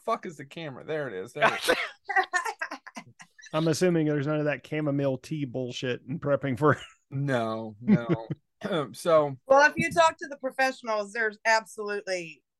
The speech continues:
Speaker 2: um, I've dated death metal vocalists before, and there's definitely, like, a routine to their, their
Speaker 3: They
Speaker 2: vocal.
Speaker 3: have to.
Speaker 2: And it co-, it also mostly comes from your diaphragm.
Speaker 1: Yeah.
Speaker 2: It's not really in your throat, it's your diaphragm. So
Speaker 1: Yeah.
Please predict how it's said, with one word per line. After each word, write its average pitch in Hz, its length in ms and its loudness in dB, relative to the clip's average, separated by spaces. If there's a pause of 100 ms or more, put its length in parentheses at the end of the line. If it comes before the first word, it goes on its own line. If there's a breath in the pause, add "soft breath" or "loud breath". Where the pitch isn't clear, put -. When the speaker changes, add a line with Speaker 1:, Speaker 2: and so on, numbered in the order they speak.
(300)
Speaker 2:
um, 190 400 -4 (260)
I've 226 180 6
dated 208 420 2
death 202 200 0
metal 190 220 0
vocalists 175 500 -4
before, 165 460 -2
and 160 120 2
there's 180 180 0
definitely, 196 400 4
like, 175 180 2
a 175 80 2
routine 175 560 -4
to 160 80 -6
their, 151 300 2 (260)
their 185 120 6
Speaker 3:
They 175 60 6
Speaker 2:
vocal. 190 140 8
Speaker 3:
have 240 180 0
to. 120 520 -6
Speaker 2:
And 233 100 4
it 240 140 2
co-, 285 200 6
it 269 80 4
also 311 340 0
mostly 269 320 -4
comes 240 200 -12
from 220 80 -8
your 185 120 -4
diaphragm. 170 680 -2 (540)
Speaker 1:
Yeah. 127 180 -2
Speaker 2:
It's 120 100 -4
not 240 240 4
really 262 300 6
in 233 100 0
your 196 140 -2
throat, 226 360 2
it's 180 200 -12
your 175 80 -12
diaphragm. 156 680 -6
So 127 180 -8
Speaker 1:
Yeah. 120 240 -2